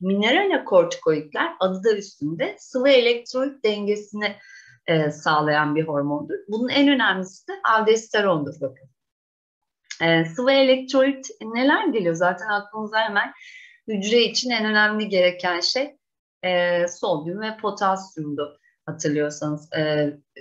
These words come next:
hücreleri daha çok oluşturan elektrolitlerde rol görevleri olanlar. Böbreklerde sodyum ve suyun geri emilimini artırıp, çünkü vücut için çok gerekli, potasyumun vücuttan atılımını sağlıyor.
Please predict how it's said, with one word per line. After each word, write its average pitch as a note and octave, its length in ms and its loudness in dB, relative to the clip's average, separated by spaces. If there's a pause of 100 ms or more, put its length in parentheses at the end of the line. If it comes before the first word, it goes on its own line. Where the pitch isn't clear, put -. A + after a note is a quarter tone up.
(120)
hücreleri D#3 680 0
daha D3 220 0
çok E3 340 -10
oluşturan D3+ 540 -4
elektrolitlerde D3+ 1300 -2
rol D#3+ 180 2
görevleri D#3 640 0
olanlar. D3 560 -6
Böbreklerde B3 760 4 (460)
sodyum B3+ 640 -2 (100)
ve B3+ 100 -2
suyun C4+ 460 -2
geri A3+ 260 6
emilimini F#3 600 -2 (120)
artırıp, C4+ 500 -2 (720)
çünkü G3+ 320 -8
vücut F3 320 -4
için - 560 -2
çok G#3+ 260 -2
gerekli, C4 480 4 (100)
potasyumun D4 760 0
vücuttan A3 500 -4
atılımını A3+ 540 -4
sağlıyor. C#3 600 -2